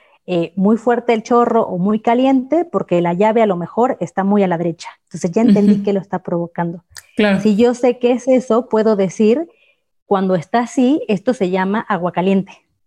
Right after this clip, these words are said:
Speaker 1: para
Speaker 2: Ujú.
Speaker 1: mí.
Speaker 2: Ujú.
Speaker 1: ¿Sabes? Esto
Speaker 2: Claro.
Speaker 1: se llama agua hirviendo, ya me está quemando todo, todo.
Speaker 2: Sí.
Speaker 1: Entonces, ya lo pu-, ya le pude poner nombre, caliente.
Speaker 2: Ujú. Ujú.
Speaker 1: Y luego lo expreso adecuadamente,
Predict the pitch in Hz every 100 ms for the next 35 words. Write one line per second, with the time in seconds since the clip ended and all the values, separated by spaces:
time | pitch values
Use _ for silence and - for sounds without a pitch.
0 | _ _ - 202 202 190 196 - - -
1 | - 208 202 196 185 202 170 254 - 196
2 | 196 196 190 - 214 220 202 214 202 208
3 | 220 233 214 202 - 202 196 196 214 220
4 | 226 220 214 208 202 208 247 170 156 208
5 | - 247 415 - - - - 220 214 233
6 | 233 233 214 226 220 226 220 202 190 202
7 | 208 190 165 - _ 175 180 196 196 196
8 | 202 202 - - _ 202 202 202 202 220
9 | 233 247 247 226 - - 247 269 262 196
10 | 180 185 180 180 185 190 196 196 185 311